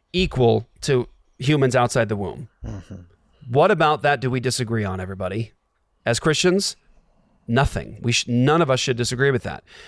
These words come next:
Speaker 1: But when you really think of the implications of what I just said, human from fertilization,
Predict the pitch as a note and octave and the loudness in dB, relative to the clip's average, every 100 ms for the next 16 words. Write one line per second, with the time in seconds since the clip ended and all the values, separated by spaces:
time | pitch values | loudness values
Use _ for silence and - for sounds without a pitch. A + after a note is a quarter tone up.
0 | - - C#3+ C#3 C3+ F3 A3+ G3 G3 E3 | -6 0 0 2 2 4 4 4 2 2
1 | D#3+ C#3+ - F3 F#3 C#3+ C3 B2+ C3+ B2 | 2 0 2 2 2 0 2 2 2 2
2 | B2 - D3+ A2+ G#2 D#3+ D#3 B2+ C3 A#2+ | 0 2 2 2 2 2 2 0 -2 0
3 | C3+ A#2+ A#2 A#2+ C3 A#2+ A2 A2 | 2 2 2 2 2 2 0 -2